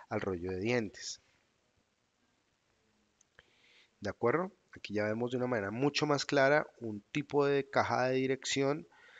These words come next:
eh, de rodillo, eh, sin fin. Pero otro tipo de direcciones comunes son las direcciones de cremallera. Este tipo de dirección se monta en automóviles de turismo, de carreras, deportivos, así como en camiones ligeros. Las características particulares de esta construcción son su,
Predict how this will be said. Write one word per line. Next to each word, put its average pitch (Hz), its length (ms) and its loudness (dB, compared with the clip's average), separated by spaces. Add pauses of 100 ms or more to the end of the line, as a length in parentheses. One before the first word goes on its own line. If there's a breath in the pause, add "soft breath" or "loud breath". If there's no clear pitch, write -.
(340 loud breath)
eh, 101 640 0
de 95 320 -4
rodillo, 98 520 -2 (320)
eh, 92 220 -4 (240)
sin 98 240 -8
fin. 85 260 -10 (1900 loud breath)
Pero 214 340 10
otro 165 360 6
tipo 170 340 2
de 170 160 4
direcciones 117 640 0
comunes 107 380 -4
son 120 100 -4
las 113 120 0
direcciones 101 440 -6
de 107 80 -8
cremallera. 147 480 2
Este 139 160 -4
tipo - 260 -6
de 123 60 0
dirección 104 320 -4
se 110 120 -8
monta 110 280 -4
en 110 60 -4
automóviles 101 580 -6
de 117 80 -2
turismo, 127 560 -4
de 120 80 -2
carreras, 107 440 0
deportivos, 127 600 0
así 101 260 -8
como 117 240 -8
en 113 60 -8
camiones 110 580 -2
ligeros. 113 560 -2
Las 135 160 -4
características 104 720 -6
particulares 101 680 -6
de 113 80 -8
esta 117 140 -8
construcción 104 440 -10
son 104 220 -12
su, 123 320 -12